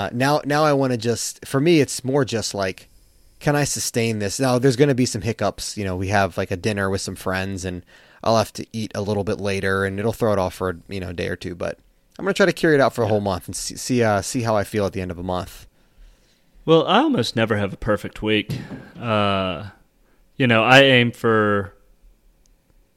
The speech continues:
Speaker 2: like, my baseline goal that I track on the mirror is five days a week.
Speaker 1: Yeah, the weekends are tough, yeah,
Speaker 2: And
Speaker 1: because you have breakfast, stuff like that. And you might be training at
Speaker 2: Y-
Speaker 1: different times and so forth.
Speaker 2: Well, I'm hugely in the positive. What I find is that,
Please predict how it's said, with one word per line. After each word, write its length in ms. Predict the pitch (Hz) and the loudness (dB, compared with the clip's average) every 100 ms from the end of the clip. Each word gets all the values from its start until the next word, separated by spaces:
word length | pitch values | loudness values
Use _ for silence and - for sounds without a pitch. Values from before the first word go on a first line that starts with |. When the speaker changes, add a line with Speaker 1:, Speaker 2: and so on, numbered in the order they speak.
| _ _ | _ _
Speaker 2:
like, 280 | - 127 113 | -2 -2 2
my 260 | 120 113 113 | 4 6 6
baseline 640 | 104 123 120 - 107 101 | 4 2 2 0 -2 -2
goal 360 | 98 104 104 101 | 0 2 2 0
that 120 | 101 | -2
I 60 | 98 | -4
track 380 | 95 117 101 - | -4 -2 -2 -2
on 80 | 101 | -4
the 60 | |
mirror 260 | 98 98 95 | -4 -4 -4
is 100 | 95 | -6
five 600 | - 104 98 95 92 - _ _ | -6 -4 -2 -4 -6 -14 _ _
days 240 | 110 98 98 | -4 -4 -4
a 20 | |
week. 140 | 95 | -4
Speaker 1:
Yeah, 160 | 98 90 - | -2 -4 -2
the 80 | 131 | 2
weekends 320 | 160 165 135 | 4 4 4
are 60 | |
tough, 340 | 127 139 104 - | 2 2 2 2
yeah, 180 | 107 107 | 0 0
Speaker 2:
And 120 | 95 | -2
Speaker 1:
because 400 | 98 101 - - | -4 -6 -8 -10
you 100 | 120 | -6
have 100 | 101 | -4
breakfast, 580 | 90 98 - 95 - - | 0 -2 -2 -8 -10 -12
stuff 220 | - - | -12 -12
like 120 | 98 | -10
that. 300 | - 95 98 | -6 -6 -6
And 160 | 104 98 - | -12 -16 -8
you 140 | 127 | 0
might 160 | 143 143 | 2 2
be 80 | 123 | 0
training 320 | - 127 123 | 0 0 0
at 100 | 107 | -2
Speaker 2:
Y- 40 | |
Speaker 1:
different 180 | 110 107 | -4 -4
times 360 | 113 104 104 98 | -4 -4 -4 -6
and 80 | 92 | -8
so 180 | 107 | -10
forth. 340 | 101 95 95 _ _ _ _ _ _ _ _ _ _ _ | -8 -8 -10 _ _ _ _ _ _ _ _ _ _ _
Speaker 2:
Well, 220 | - 175 170 | 4 6 6
I'm 100 | 165 | 4
hugely 460 | 165 233 175 156 | 2 0 2 2
in 80 | 135 | 2
the 80 | 117 | 0
positive. 640 | - 104 107 113 120 120 - | 0 0 0 2 2 2 2
What 100 | 120 | 4
I 100 | 123 | 4
find 440 | 120 127 117 113 107 | 2 0 0 0 0
is 300 | 104 95 - | 0 -2 -2
that, 280 | 107 104 | 0 0